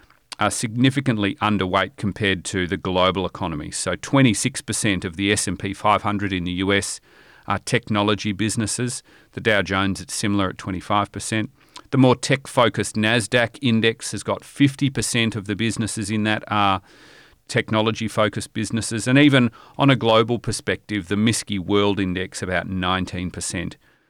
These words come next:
So what we're saying here is that relying on, as I said at the start, just the Australian indices of, say, the A S X two hundred at three percent, you're probably,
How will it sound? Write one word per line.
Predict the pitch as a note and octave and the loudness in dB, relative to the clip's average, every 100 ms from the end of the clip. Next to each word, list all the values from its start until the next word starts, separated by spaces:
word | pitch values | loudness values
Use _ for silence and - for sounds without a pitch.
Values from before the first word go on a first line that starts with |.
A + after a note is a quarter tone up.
| _ _ | _ _
So | - A2+ G#2 - _ _ _ _ | 0 2 2 -2 _ _ _ _
what | C3+ D3 | 2 4
we're | B2+ | 4
saying | A#2 C3+ B2 A2 | 4 4 4 4
here | A#2 A2+ A2 | 4 4 2
is | G2 | 2
that | A2 A2+ | 0 -2
relying | - A#2 A2+ B2 B2+ C3 B2 | 0 2 4 6 6 6 6
on, | A2 G#2+ G#2+ G#2 - | 4 4 2 -2 -6
as | G2+ | -4
I | G2+ | -4
said | - A2 | 0 0
at | G2 | 0
the | G2+ | -6
start, | - A#2 G#2+ F#2+ | -4 0 0 0
just | - A#2+ - - | 2 0 0 0
the | A2 | 0
Australian | G2 - A#2+ A#2+ A#2+ A#2 G2 F#2 _ _ _ _ _ _ _ _ - - | 0 -2 2 2 4 2 0 -2 _ _ _ _ _ _ _ _ -6 4
indices | B2+ A2 - A2 G2+ | 4 4 2 0 2
of, | G#2 F#2 | 0 -2
say, | - A2 G#2 | -2 0 2
the | G2+ | 2
A | G2 | 2
S | F#2+ G#2 | 2 -2
X | - | -4
two | - G#2+ | -2 -2
hundred | G#2 A2 F#2+ | 2 0 0
at | F#2 | -4
three | - A2+ G2+ | -4 -2 -2
percent, | F#2+ - G2 - | -2 -4 -4 -2
you're | G2+ F#2 - - - - - | -2 -4 -6 -20 -20 -20 -14
probably, | - - C#3 C3+ A2 G#2 | -4 2 4 4 4 2